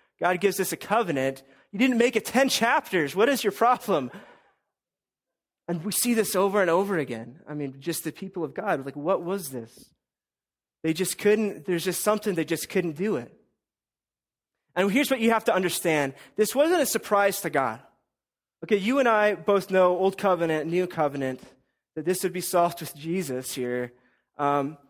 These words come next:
uh, but sometimes it's easy to think about that as if God was caught off guard by the, the disobedience of the Israelites, and he's thinking, "Oh no,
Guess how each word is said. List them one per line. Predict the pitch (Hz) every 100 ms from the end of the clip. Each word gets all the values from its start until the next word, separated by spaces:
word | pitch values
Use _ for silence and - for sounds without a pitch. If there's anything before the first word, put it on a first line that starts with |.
| _ _ -
uh, | 151
but | 151 214
sometimes | - 285 302 339
it's | 214 -
easy | 233 208
to | 180
think | - 226
about | 185 170 160 -
that | 156 156
as | 156 165
if | 170
God | 196 214 214
was | -
caught | - 208 214
off | 208 -
guard | 180 175 185 165
by | 156
the, | 151 160
the | 170 165
disobedience | 170 180 180 156 165 170 143
of | 160
the | 156
Israelites, | 160 160 139 131 131 -
and | 127
he's | 135
thinking, | - 127 139
"Oh | 160
no, | 147 180 139